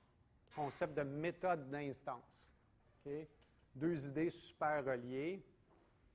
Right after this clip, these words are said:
Les méthodes d'instance, c'est des méthodes qui vont perm-, agir sur les variables d'instance. Agir, ça veut dire lire ou changer le contenu d'une variable d'instance.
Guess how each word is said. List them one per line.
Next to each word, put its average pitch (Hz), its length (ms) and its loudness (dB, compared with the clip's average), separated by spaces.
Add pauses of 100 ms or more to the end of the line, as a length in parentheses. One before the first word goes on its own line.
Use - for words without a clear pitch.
(160)
Les 143 100 -2
méthodes 151 380 2
d'instance, 160 920 2 (200)
c'est - 160 -6
des 151 100 2
méthodes 156 480 2
qui 143 120 -6
vont 139 360 4 (800)
perm-, 143 300 2 (240)
agir 165 680 4 (320)
sur - 320 -2
les 160 100 2
variables 139 460 4
d'instance. 123 680 -6 (100)
Agir, 135 480 0
ça 143 100 -4
veut 123 140 -2
dire 131 300 2 (260)
lire 156 520 4 (560)
ou 143 80 -4
changer 139 680 0 (520)
le 135 140 0
contenu 147 500 0
d'une 135 180 0
variable 131 560 4 (180)
d'instance. 120 800 -6